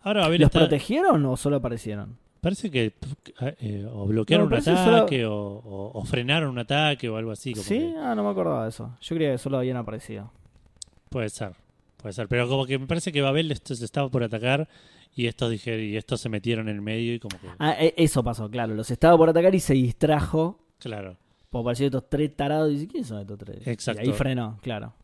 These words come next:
Speaker 1: Y eso fue todo lo que hizo, porque este capítulo arranca con Babel otra vez atacando a todos, eh,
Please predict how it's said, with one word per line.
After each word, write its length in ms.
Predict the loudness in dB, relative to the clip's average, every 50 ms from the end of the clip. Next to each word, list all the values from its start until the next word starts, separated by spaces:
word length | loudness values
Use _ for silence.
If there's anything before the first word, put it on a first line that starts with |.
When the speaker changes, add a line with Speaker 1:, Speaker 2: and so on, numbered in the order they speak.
| _ -8
Speaker 1:
Y 180 | -6 -2 -2
eso 220 | -2 -2 -2 -4 -2
fue 160 | -2 -4 -2
todo 100 | -2 -2
lo 120 | -2 0
que 80 | -2 -2
hizo, 220 | -4 -2 -4 -4
porque 200 | -2 -4 -4 -6
este 120 | -6 -6 -6
capítulo 340 | -6 -6 -6 -4 -4 -4 -4
arranca 340 | -4 -6 -6 -4 -6 -4
con 260 | -2 -4 -4 -4 -6 -10 _ _
Babel 240 | -4 -4 -4 -4 -6
otra 180 | -8 -8 -8 -10
vez 80 | -10 -12 _ _ _ -16
atacando 480 | -14 -12 -12 -10 -10 -10 -8 -6 -8
a 20 | -6
todos, 460 | -4 -2 -2 0 -2 -2 -4 -8 -12
eh, 160 | -16 -18 -18